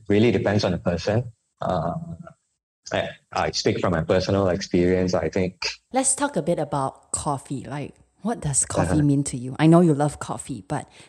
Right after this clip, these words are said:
Speaker 2: does it hold anything, like a special place in your heart, um, help you through anything in life?
Speaker 1: Yeah, coffee actually meant a lot, uh, to me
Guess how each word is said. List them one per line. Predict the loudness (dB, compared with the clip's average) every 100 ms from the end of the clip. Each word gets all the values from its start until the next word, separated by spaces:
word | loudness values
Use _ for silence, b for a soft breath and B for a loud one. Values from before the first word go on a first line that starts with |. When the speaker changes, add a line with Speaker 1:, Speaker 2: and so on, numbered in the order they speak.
| B
Speaker 2:
does | -4 -2
it | -4
hold | -8 -4 0 0 -2 -6 -10 -14 -8
anything, | -8 -6 -4 -2 -2
like | -6 -16
a | -20
special | -14 -10 -8 -8
place | -6 -8 -8
in | -12
your |
heart, | -10 -10 -10 -14 -16
um, | -14 -14 -16 _ b b b _ _ _ _ _
help | _ -16 -12
you | -12 -12
through | -12 -12
anything | -4 -4 -4 -6
in | -4 -6
life? | -8 -12 -16 -20 -20 _ _ _ _ _ _ _ _ _ -20 _
Speaker 1:
Yeah, | 0 0 -2
coffee | 0 2 6 8 8 6 4
actually | 2 2 4 4 4 2 -2
meant | -2 -2 -4 -4 -4 -6 _
a | 2 2 0 -4 _
lot, | 2 4 2 -2 -8 _ -2
uh, | 2 2 2 0 -2 -6 -10 _
to | 0 2 2 0 2
me | 4 6 4